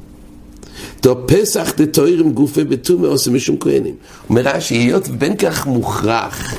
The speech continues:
הרי הכהנים הם מטמאים. אז הכהנים הם טמאים, אז בין כך צריך להגיע להיתר של טומאה בגלל הכהנים. ממילא זה ברגע שבא בטומאה, אז גם היחידים שהם טהורים, כולם מביאים את זה בטומאה.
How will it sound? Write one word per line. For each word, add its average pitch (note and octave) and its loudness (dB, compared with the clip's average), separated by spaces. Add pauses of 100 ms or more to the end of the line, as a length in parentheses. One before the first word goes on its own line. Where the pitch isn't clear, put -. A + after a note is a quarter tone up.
(260)
הרי G#2 2
הכהנים A#2 2
הם G#2 2
מטמאים. G#2 0 (720)
אז - 2
הכהנים E3+ 2
הם C#3 4
טמאים, E3 2
אז B2+ 2
בין F3+ 2
כך E3+ 0
צריך D3 0
להגיע A#2+ 2
להיתר A#2+ 2
של B2 -2
טומאה A2 2
בגלל A2+ 2
הכהנים. A#2+ 0 (800)
ממילא C3 4
זה A2+ 0
ברגע C3 2
שבא C#3 0
בטומאה, C#3+ 0 (260)
אז F#2 -2
גם B2+ 0
היחידים A2+ 0
שהם G2+ 0 (640)
טהורים, C#3+ 4
כולם C#3+ 2
מביאים A#2+ 2
את A2+ 0
זה G#2 -2
בטומאה. F#2+ -4